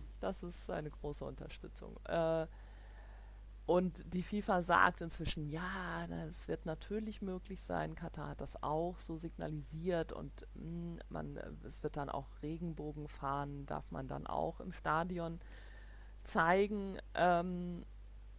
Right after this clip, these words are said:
ich wär da jetzt inzwischen, also mal ganz abgesehen davon, dass, also das hat mehrere Aspekte. Der eine Aspekt ist natürlich, wenn vier Wochen lang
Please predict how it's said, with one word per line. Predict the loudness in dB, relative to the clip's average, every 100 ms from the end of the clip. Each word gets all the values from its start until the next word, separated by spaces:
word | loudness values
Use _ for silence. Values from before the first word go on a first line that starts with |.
| -14 -12 -12 -14 -14 -4
ich | -2 -2 2
wär | 8 8
da | 10 8
jetzt | 6 2 0
inzwischen, | -2 -2 0 0 2 0 4
also | 4 6
mal | 4 4
ganz | 4 2 2 0
abgesehen | 0 0 0 0 2
davon, | 4 4 2 -2 -2 -6
dass, | 2 2 2 -6 -10 -14 -14 -14 -14 -14 -12 -14 -12 -4
also | 2 2 0 -8 -10
das | -4
hat | -6 -4
mehrere | -2 -2 -2 -4 -6
Aspekte. | -6 -4 -4 -4
Der | -2 2
eine | 2 2
Aspekt | 0 0 0 0 -4
ist | -8 -6 -4
natürlich, | -4 -4 -6 -4 -6 -8 -14 -14 -14 -12
wenn | 6 8 8 4
vier | -4 0 2 4
Wochen | 2 2 -2
lang | 0 2 0 0 -6